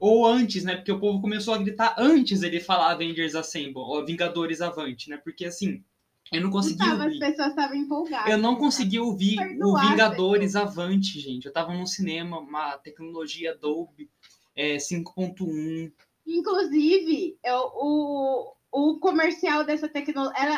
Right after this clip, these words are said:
Speaker 2: a tecnologia é tão boa e o comercial é uma bosta.
Speaker 1: Não, mas
Speaker 2: Queria
Speaker 1: o,
Speaker 2: só deixar isso claro.
Speaker 1: o comercial é, é, mas é o comercial daquela rede específica, né, Tato? Porque
Speaker 2: Nossa,
Speaker 1: tem
Speaker 2: a gente odeia, a gente odeia muito esse
Speaker 1: Mas
Speaker 2: comercial.
Speaker 1: mas então, gente,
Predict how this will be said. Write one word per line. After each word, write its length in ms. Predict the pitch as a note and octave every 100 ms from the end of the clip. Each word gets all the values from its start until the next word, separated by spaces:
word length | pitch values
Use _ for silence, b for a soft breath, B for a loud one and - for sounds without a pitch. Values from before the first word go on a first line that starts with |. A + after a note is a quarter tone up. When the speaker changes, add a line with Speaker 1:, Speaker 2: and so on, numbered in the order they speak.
| B3+
Speaker 2:
a 40 |
tecnologia 580 | D#4 F#4+ G4+ G4+ G4 G4
é 40 | G4
tão 120 | A4+ C#5+ -
boa 260 | D#4 A4
e 40 | G4
o 60 |
comercial 420 | G4 F4+ F#4 F#4+ F#4
é 100 | F#4+
uma 240 | G#4 -
bosta. 500 | D#4 C4+ C4+ - - F3+ G3+ F#3+
Speaker 1:
Não, 140 | G#3+
mas 180 | F3+ F3
Speaker 2:
Queria 140 | G3
Speaker 1:
o, 20 |
Speaker 2:
só 120 | - -
deixar 240 | - F4
isso 120 | D#4 -
claro. 300 | D4+ F#3 F#3+
Speaker 1:
o 20 |
comercial 920 | G3+ F#3+ F#3+ F#3+ - G3+ F3+ F3+ G#3 F#3
é, 220 | C#3+ B2+ C#3+
é, 180 | C3+ C3
mas 220 | E3+ F3+
é 60 | G3+
o 80 |
comercial 540 | G3+ G#3+ G#3+ G3+ G#3 G#3
daquela 400 | G3+ G3 G#3+ A#3+
rede 260 | G#3 G#3
específica, 960 | G3 - B3 - - A3 G3 G3 - C3
né, 140 | C#3 D#3
Tato? 260 | C#3 D3
Porque 260 | - D3 -
Speaker 2:
Nossa, 100 | -
Speaker 1:
tem 120 | F#4+
Speaker 2:
a 40 | -
gente 320 | D#4 D#4+ F#4+
odeia, 580 | F4+ F#4 D4+ D#4 D4 A#3+
a 40 | A#3+
gente 280 | C#4 C4+
odeia 380 | D4 C#4 C4+ D4+
muito 720 | F4 D4+ C#4+ C#4 - - G4+ - _
esse 140 | G#3+ G3
Speaker 1:
Mas 100 | -
Speaker 2:
comercial. 560 | A3 G#3+ A3 A3 F3+ E3+
Speaker 1:
mas 220 | G3+ G#3
então, 320 | A3 G3 E3
gente, 380 | D3+ C#3+ -